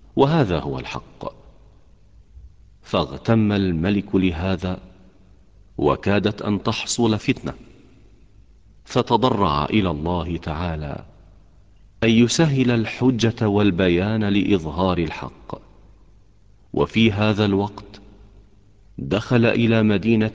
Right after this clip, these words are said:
أفسوس واحد من أصحاب الكهف اسمه أمليخة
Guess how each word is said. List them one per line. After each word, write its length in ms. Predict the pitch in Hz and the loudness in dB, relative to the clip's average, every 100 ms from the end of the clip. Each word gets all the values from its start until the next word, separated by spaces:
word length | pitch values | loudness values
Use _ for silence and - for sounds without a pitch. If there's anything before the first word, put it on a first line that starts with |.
| 104 | -4
أفسوس 800 | - 95 - - 98 139 - - - - - - - - - | -4 -6 -6 -2 0 -2 -6 -14 -20 -20 -20 -20 -20 -16 -2
واحد 440 | 92 90 - 113 | 0 0 0 0
من 360 | 110 104 101 98 | 2 2 2 0
أصحاب 500 | - - - 98 90 | -4 -6 -4 -2 0
الكهف 500 | 92 - 113 95 - | 0 0 -4 -4 -8
اسمه 640 | 92 - 90 98 101 95 - | -8 -2 0 0 0 0 0
أمليخة 600 | 95 104 117 - - | 0 2 0 -2 -8